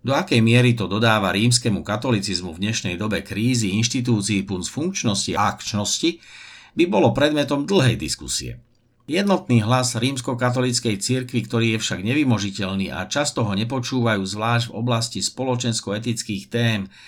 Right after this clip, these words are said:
ani tí najvernejší, je dnes nielen symbolom, ale aj nevyslovenou túžbou nielen cirkevných lídrov. Kríza systému liberálnej demokracie vedie neraz k túžbe po autoritárskych usporiadaniach spoločnosti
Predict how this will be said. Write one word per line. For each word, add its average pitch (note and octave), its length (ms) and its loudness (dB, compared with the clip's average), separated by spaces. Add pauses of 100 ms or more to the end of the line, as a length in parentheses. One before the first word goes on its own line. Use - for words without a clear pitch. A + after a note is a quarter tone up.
(200)
ani C3 240 0
tí A#2 160 -4
najvernejší, C3 1040 -2 (400)
je B2+ 80 4
dnes C3 320 0
nielen E3 320 4
symbolom, C#3+ 640 2
ale C#3+ 240 2
aj C3+ 240 2
nevyslovenou A#2+ 880 2
túžbou C3+ 400 0
nielen D3+ 480 2
cirkevných A2 640 -2
lídrov. B1 480 -12 (680)
Kríza A#2 400 2
systému A#2+ 560 0
liberálnej A2 560 2
demokracie B2+ 800 -4
vedie D3 320 2
neraz C#3 400 4
k - 80 -20
túžbe A#2 320 2
po G#2 240 -4
autoritárskych G#2+ 880 2
usporiadaniach G2+ 880 -4
spoločnosti A#2 880 -2